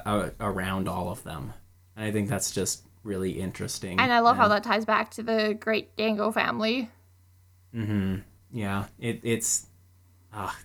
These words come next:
Speaker 1: it, like, there's so many little, like, motifs and stuff that, that tie in everything together. And,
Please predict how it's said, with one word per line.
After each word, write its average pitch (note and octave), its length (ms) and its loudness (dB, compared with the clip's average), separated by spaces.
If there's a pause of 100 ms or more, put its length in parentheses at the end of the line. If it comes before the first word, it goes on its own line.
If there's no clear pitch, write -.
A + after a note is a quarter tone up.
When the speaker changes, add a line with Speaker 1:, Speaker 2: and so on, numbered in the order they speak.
(120)
Speaker 1:
it, G#2+ 200 -10
like, A2 200 -2
there's B2 200 2
so C#3+ 220 4
many C#3 220 6
little, G2+ 420 2
like, G2+ 200 -4
motifs F#2+ 640 -2
and F#2 160 -6
stuff - 380 -4
that, F2 300 -8 (520)
that F#2 240 -6 (280)
tie G2 320 0
in F#2 420 -4
everything F#2 600 -4
together. F2+ 680 -4
And, G2+ 280 0